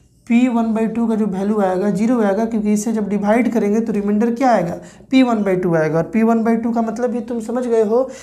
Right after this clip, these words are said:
कि जहाँ जहाँ एक्स है, देखो एक्स के place पर वन बाई टू, तो यहाँ भी वन बाई टू, यहाँ भी वन बाई टू।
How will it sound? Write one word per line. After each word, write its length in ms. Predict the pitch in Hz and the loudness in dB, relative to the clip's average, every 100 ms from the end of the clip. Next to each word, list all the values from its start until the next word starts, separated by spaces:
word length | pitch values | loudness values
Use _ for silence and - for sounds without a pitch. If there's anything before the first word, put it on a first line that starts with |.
| - | -14
कि 80 | - | -4
जहाँ 260 | 185 214 233 | 0 2 2
जहाँ 180 | 240 247 | 2 0
एक्स 300 | 254 240 - | -2 -4 -2
है, 80 | 220 | -2
देखो 180 | 185 196 | 0 0
एक्स 220 | 214 226 | 0 -2
के 80 | 254 | -4
place 240 | 233 233 | -4 -4
पर 140 | 233 240 | -4 -2
वन 200 | 240 240 | 0 0
बाई 120 | 240 | -2
टू, 120 | 233 | -2
तो 120 | 254 220 | -4 0
यहाँ 260 | 214 226 | 0 0
भी 80 | 233 | 2
वन 200 | 233 233 | 2 2
बाई 100 | 233 | 2
टू, 140 | 233 233 | 0 -2
यहाँ 220 | 214 214 | -2 -2
भी 80 | 226 | -2
वन 180 | 226 226 | -2 -2
बाई 100 | 226 | -2
टू। 220 | 233 262 | -2 -6